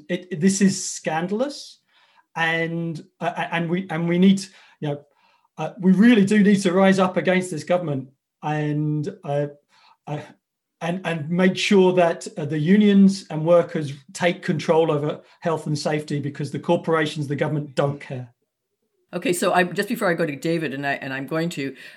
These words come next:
Speaker 2: um, uh, so I, I've had unionists on the show who say, because I've asked them, "So, you know, when,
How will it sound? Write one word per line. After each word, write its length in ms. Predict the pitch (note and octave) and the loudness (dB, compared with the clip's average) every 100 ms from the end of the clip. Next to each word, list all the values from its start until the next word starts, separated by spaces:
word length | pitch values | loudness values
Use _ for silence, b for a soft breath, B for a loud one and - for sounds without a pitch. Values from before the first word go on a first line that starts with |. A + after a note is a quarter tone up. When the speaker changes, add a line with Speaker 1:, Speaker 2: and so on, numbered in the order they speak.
| B | B
Speaker 2:
um, 360 | D#3+ D3+ D#3 D3+ | 0 2 0 -2
uh, 320 | D3+ D3 C3 | -2 0 -2
so 520 | - F#3+ E3+ D#3 D3+ | -6 -2 0 0 -2
I, 260 | D3 C#3+ C3+ | -2 -2 -4
I've 100 | D3 | -6
had 180 | F3 E3 | -4 -2
unionists 500 | D#3+ E3+ D#3+ C3+ - | 0 0 -2 -6 -8
on 200 | D3 C#3 | -8 -8
the 80 | C3+ | -8
show 440 | C3+ - F#3+ E3+ | -10 -6 -4 -2
who 140 | E3 D#3+ | -2 -6
say, 460 | D3+ D3 C#3+ C#3+ - B B B | -6 -4 -2 -4 -10 B B B
because 220 | C3+ D#3 | -10 -4
I've 120 | G3 | -2
asked 240 | D3+ D#3+ - | 0 -2 -4
them, 180 | F3+ | -6
"So, 400 | E3+ F3 D3 C#3 - | -4 -4 -4 -10 -14
you 80 | D#3 | -6
know, 160 | A#3 - - | -6 -6 -12
when, 400 | F#3 F3+ G3 D4 | 0 2 2 0